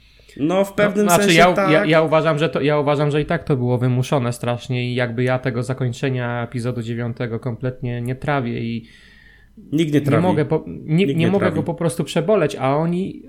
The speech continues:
Speaker 2: oni do tego wracają, oni to kontynuują.
Speaker 1: E,
Speaker 2: I nie wiem, czemu Kathleen Kennedy jest tak uparta. Jest tak uparta, że tak stawia na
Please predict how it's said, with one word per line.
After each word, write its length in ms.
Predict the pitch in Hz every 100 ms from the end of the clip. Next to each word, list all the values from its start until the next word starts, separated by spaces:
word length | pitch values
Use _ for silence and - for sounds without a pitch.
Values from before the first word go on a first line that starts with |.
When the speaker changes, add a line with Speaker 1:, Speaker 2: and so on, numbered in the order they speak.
| - 160
Speaker 2:
oni 200 | 180 190
do 80 |
tego 240 | 190 180 175
wracają, 640 | 185 180 202 143 120 110 -
oni 160 | 156
to 100 | 170
kontynuują. 880 | - 185 175 185 214 175 131 113 110 - _ _ -
Speaker 1:
E, 420 | 110 143 170 170
Speaker 2:
I 280 | 151 151 147 - - - - - - 151
nie 440 | 156 151 160 190 202
wiem, 520 | 202 202 196 180 151 - - 202 240 _ 226 170 180 180 147 143 131
czemu 400 | 190 208 208 202
Kathleen 420 | 208 202 196 175
Kennedy 560 | 185 180 170 175 214 208 - - _ _ _ - - - - - _ _ _ - _ 143
jest 220 | 151 151
tak 160 | 190
uparta. 600 | 202 202 156 131 - 143 - - - _ _ _ -
Jest 340 | - 156 151
tak 180 | 196 202
uparta, 460 | 185 170 165 - 170
że 140 | 135
tak 420 | 135 165 180 -
stawia 460 | - - 170 165 156
na 500 | 135 127 127 123 -